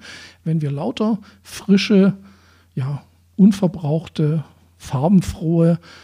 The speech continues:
und auch nicht beschädigte Blüten und Pflanzen vor uns sehen. Trotzdem ist aber das Interessante an einem schönen, an einer,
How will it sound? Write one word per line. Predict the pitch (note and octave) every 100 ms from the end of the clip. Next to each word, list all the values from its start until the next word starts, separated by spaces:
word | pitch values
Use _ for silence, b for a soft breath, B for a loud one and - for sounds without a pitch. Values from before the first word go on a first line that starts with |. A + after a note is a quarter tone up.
| B B
und | - E3
auch | D3 -
nicht | E3 G3 G3
beschädigte | E3+ - D#3+ F#3+ - F3
Blüten | D3 D3+ E3+ F#3+ F3+
und | C3
Pflanzen | - C3 C3 - C#3+
vor | - -
uns | C#3+ C3
sehen. | - - - - b b b b _ B B B B B B B _ _ _ _ -
Trotzdem | A3+ A3 - - A#3+ B3 D4 - B B B _ _ _ - - _
ist | F#3+ G#3
aber | F#3 F3+ - _ _ _ _
das | D3+ -
Interessante | D3+ - - C#3 G#3 E4+ A3 -
an | E3+
einem | E3 D#3+ D#3+ D3+ D3 _
schönen, | - - F3 G3 F#3+ F3 -
an | -
einer, | - D#3 D#3+